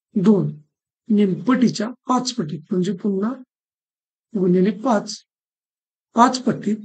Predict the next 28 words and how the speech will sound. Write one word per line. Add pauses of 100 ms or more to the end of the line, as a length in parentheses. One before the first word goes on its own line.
(240)
त्या
मूळ
संख्येची
दुप्पट
मिळेल.
म्हणजे
मूळ
संख्या
किती
होती? (140)
X
होती. (420)
आता
या (140)
एक्सची
काय
करायची?
या
ठिकाणी (380)
दुप्पट
मिळवायची. (520)
म्हणजे
उत्तर
आपल्याला
किती
येईल
असं
सांगितलं?